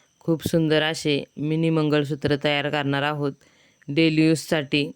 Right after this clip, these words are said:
खूप छान असे. त्यासाठी आपण ही गोल्डन तार घेणार आहोत. ही तार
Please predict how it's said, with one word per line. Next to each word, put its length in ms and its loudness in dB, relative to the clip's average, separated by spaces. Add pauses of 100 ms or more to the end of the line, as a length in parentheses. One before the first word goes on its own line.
(300)
खूप 300 -2
छान 200 0
असे. 360 -4 (140)
त्यासाठी 460 0
आपण 320 0
ही 200 -2 (500)
गोल्डन 420 2
तार 200 0
घेणार 300 0
आहोत. 260 0 (680)
ही 180 2 (100)
तार 220 -2